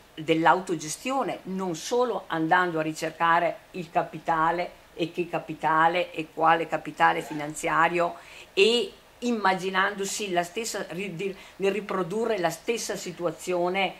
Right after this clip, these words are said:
precedente per, per tamponare la, la, la,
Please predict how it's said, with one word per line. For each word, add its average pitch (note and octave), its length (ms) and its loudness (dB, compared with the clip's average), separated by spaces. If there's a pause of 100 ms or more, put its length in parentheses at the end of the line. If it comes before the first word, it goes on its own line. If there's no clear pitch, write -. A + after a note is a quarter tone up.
(200)
precedente F3+ 1000 0
per, D#3 340 -4 (140)
per D#3+ 180 -2
tamponare E3+ 1080 4 (320)
la, D#3+ 300 8
la, D3 440 2
la, C#3 460 -6